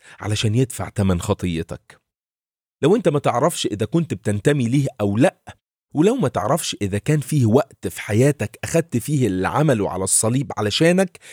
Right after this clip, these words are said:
ممكن يكون النهاردة هو اليوم اللي تعمل فيه كده، وتعمل كده لما تتكلم معاه وتقول كلمات زي دي: يا يسوع، انت خلقتني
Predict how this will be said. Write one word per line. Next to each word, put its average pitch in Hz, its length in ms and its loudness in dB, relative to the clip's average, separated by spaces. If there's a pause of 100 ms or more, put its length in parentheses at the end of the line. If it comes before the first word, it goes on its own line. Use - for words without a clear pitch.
(200)
ممكن 165 340 -2
يكون 123 280 -2
النهاردة 113 600 2 (260)
هو 120 180 4
اليوم 123 460 2
اللي 95 160 -4
تعمل 104 320 -2
فيه 127 280 -4
كده، 120 300 0 (540)
وتعمل 139 400 0
كده 135 340 2 (240)
لما 202 220 0
تتكلم 113 540 0
معاه 95 440 0 (440)
وتقول 151 320 -2
كلمات 110 500 2
زي 95 280 2
دي: 87 300 -6 (400)
يا 120 100 2
يسوع، 147 560 2 (580)
انت 175 160 0
خلقتني 135 720 0